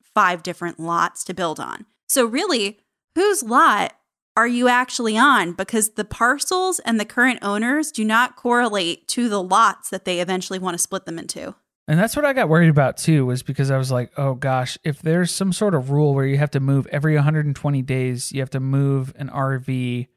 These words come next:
Speaker 2: to a different lot of land, is there, like, you can't cycle back, you can't bounce it back and forth between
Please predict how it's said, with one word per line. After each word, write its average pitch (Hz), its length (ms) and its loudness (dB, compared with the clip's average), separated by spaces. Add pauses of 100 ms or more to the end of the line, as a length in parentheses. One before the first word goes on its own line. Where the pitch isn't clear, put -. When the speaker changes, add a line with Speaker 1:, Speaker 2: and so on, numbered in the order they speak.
(140)
Speaker 2:
to 143 80 -2
a 139 40 -2
different 147 540 -2
lot 131 380 -2
of 123 260 -6
land, 127 460 -2 (480)
is 143 160 -4
there, 139 160 -6
like, 131 360 -4 (320)
you 143 100 -8
can't 143 260 -6
cycle 147 340 0
back, 131 320 -4
you 147 100 0
can't 175 280 -4
bounce 156 240 0
it 156 120 -2
back 139 240 0
and 135 140 -4
forth 170 480 -2
between 165 720 -4